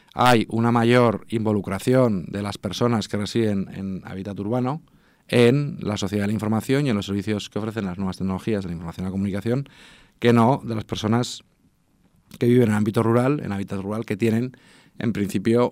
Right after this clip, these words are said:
una, una menor presencia por varias razones que podemos hablar después, pero desde luego es así.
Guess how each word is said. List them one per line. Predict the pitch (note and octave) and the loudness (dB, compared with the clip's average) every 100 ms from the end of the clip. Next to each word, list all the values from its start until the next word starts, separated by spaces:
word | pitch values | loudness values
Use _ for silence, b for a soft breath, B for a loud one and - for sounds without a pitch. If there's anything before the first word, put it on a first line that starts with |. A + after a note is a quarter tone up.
| - | -2
una, | G#2+ A2+ A2 G#2+ G2 F#2+ | -2 0 0 -2 -6 -8
una | A2 A2+ | -4 -2
menor | A2 G#2+ G#2 | -2 -2 -4
presencia | G#2+ - A2 A#2+ B2 | -6 -6 -4 -2 -2
por | B2 G#2 - - | -2 -6 -8 -14
varias | A#2+ - E2+ F2+ E2+ F2 | -18 -14 -12 -10 -10 -10
razones | F2 F#2+ G2+ G#2 | -10 -8 -8 -8
que | - | -12
podemos | E2+ E2 E2 - - - _ _ | -12 -12 -12 -14 -18 -20 _ _
hablar | - F2+ E2 B1+ C#2 | -8 -8 -8 -12 -14
después, | F#2 - C#3+ - | -4 2 2 2
pero | E2 | -10
desde | F2+ F#2+ | -12 -8
luego | G2 | -6
es | G2+ | -6
así. | F#2 - | -8 -14